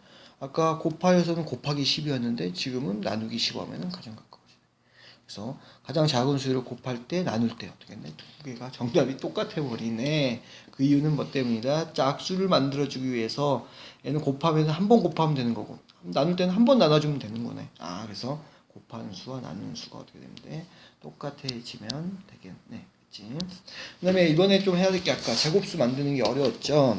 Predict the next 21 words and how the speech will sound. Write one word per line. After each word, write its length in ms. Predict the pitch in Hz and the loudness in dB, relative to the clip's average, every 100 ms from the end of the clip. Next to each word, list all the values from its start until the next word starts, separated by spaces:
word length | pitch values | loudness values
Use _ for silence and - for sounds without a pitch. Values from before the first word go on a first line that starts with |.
| - - _ _ _ _ _ - - | -2 -12 _ _ _ _ _ -20 -14
어? 320 | 123 117 147 - - - - | -6 -4 -4 -8 -14 -14 -12
이의, 720 | - 156 165 135 127 151 180 180 - _ _ | -4 2 6 6 6 4 2 0 -8 _ _
만약에 280 | - 104 - | -16 -14 -12
큰 220 | - 202 | -8 -4
수 100 | 233 | 2
맞고 380 | 240 117 - 117 | 4 4 0 -6
이의 280 | 123 156 156 | -2 2 2
사 260 | 156 190 | 2 2
승하고 880 | 220 196 170 117 110 123 147 131 - | 2 2 2 2 0 0 0 0 0
오의 580 | 143 139 110 120 139 117 | 0 2 0 0 -2 -4
사 240 | - 151 170 | -8 -4 -2
승을 520 | 185 170 131 143 131 | 0 0 0 0 -2
한번 440 | 139 139 113 117 | -2 0 0 0
제-, 140 | 117 - - _ - - 131 | -6 -12 -16 _ -20 -18 -6
얘는 280 | 156 190 185 | -2 2 4
어떤 420 | 131 - 196 190 | 2 2 2 2
수의 240 | 185 190 | 4 4
제곱일까요? 720 | 175 135 143 131 - 113 107 | 2 -2 -2 -4 -6 -8 -6
한번 280 | 113 156 151 - | -8 -6 -8 -8
알아보자고. 580 | 127 143 - - - | -8 -6 -8 -10 -6
예? 80 | 175 | -6